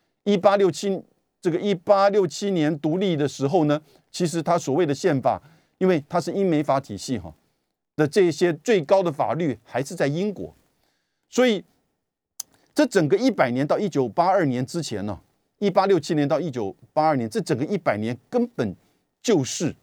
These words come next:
原住民的最黑暗的被迫害的时期。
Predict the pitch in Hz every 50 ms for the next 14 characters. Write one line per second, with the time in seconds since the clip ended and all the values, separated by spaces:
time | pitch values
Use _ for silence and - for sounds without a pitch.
0 | _ _ _ _ _ _ _ _ _ _ - - 135 139 165 147 - 196 147 123
1 | 110 117 123 110 123 107 95 _ - - 254 190 131 98 - _ _ _ _ _
2 | _ - 185 175 180 - - 190 156 127 104 90 98 - - - 147 113 - -
3 | - 147 104 - - 113 92 92 - - - 113 - - - 87 78